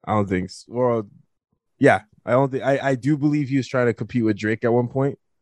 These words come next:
Um, but I don't think it was an accident or it wasn't finished. I think when he did the first listening party, he did it with the full-on intention not to release the album, right?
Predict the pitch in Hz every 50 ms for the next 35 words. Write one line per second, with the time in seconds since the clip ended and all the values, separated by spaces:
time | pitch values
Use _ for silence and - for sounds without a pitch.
0 | _ _ _ _ - - 101 98 98 98 95 92 90 101 104 117 113 113 113 113
1 | 101 123 120 120 117 107 - _ _ _ - 127 117 113 104 - _ _ _ _
2 | _ - 110 117 113 110 107 107 107 107 110 107 110 113 107 107 - - 104 104
3 | 107 104 101 98 95 80 73 - 95 110 113 107 104 104 95 - - 107 104 98
4 | 98 110 101 101 107 120 120 107 - - - 113 117 113 113 107 101 110 127 120
5 | 113 101 _ - 147 160 147 - 151 147 - 151 143 127 - 139 120 120 120 120
6 | 120 117 _ _ _ _ _ - - 110 101 92 123 120 117 110 101 90 98 -
7 | - - 131 131 135 135 135 131 127 123 117 - 131 120 110 107 - 110 101 98
8 | 104 104 - _ _ _ _ _ _ _ _ - 95 98 104 110 113 107 107 101
9 | - - 110 101 92 90 90 - - - - - 80 76 - - - _ _ _
10 | _ _ _ _ _ _ _ _ _ _ _ _ _ _ _ - 95 98 98 98
11 | -